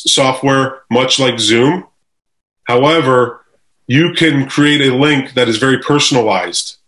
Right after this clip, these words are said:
So it's Jitsi,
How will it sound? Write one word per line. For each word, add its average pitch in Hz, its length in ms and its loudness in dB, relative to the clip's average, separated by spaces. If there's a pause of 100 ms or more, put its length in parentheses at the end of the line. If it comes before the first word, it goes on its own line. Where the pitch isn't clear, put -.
(380)
So 127 680 0 (280)
it's - 560 -4
Jitsi, 160 800 0